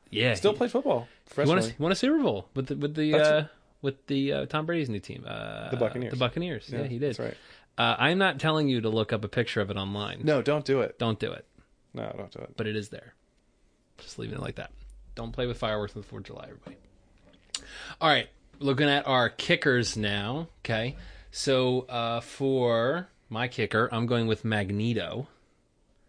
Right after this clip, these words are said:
Speaker 1: Eric Leschner.
Speaker 2: Interesting.
Speaker 1: Yes. So, I'm well aware that footballs are not made of
Speaker 2: Okay,
Speaker 1: metal.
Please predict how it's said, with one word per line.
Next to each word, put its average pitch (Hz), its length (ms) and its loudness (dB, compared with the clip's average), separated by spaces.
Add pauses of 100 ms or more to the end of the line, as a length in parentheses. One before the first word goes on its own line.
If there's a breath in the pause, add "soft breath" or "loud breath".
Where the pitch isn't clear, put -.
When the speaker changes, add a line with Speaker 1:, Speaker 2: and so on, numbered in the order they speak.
(340)
Speaker 1:
Eric 107 220 -2
Leschner. 104 460 -4
Speaker 2:
Interesting. 107 680 -4
Speaker 1:
Yes. - 600 -8 (580 soft breath)
So, 117 340 2 (260 soft breath)
I'm 127 220 2
well 156 200 6
aware 135 280 6
that 113 120 2
footballs 101 440 0
are 98 60 0
not 92 180 -2
made 92 160 -6
of 90 100 -8
Speaker 2:
Okay, 151 140 4
Speaker 1:
metal. 135 200 4